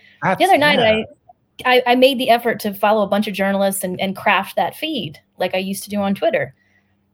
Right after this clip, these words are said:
Speaker 2: And I'm like, "Man, if this, if I get booted from this server, like, you know,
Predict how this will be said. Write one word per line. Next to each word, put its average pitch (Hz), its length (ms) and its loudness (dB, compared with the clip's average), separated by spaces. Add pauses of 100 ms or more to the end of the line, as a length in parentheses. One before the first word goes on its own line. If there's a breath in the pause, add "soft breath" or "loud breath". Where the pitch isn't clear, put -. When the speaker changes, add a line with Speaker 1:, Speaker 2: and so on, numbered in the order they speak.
Speaker 2:
And 247 120 2
I'm 262 80 2
like, 269 160 0
"Man, 302 200 0
if 262 200 -2
this, - 360 -4 (200)
if 233 100 -10
I - 20 -6
get 294 200 -2
booted 254 260 0
from 233 160 0
this 220 140 0
server, 208 580 0 (800)
like, 208 280 2 (1200)
you 240 100 -2
know, 185 260 -2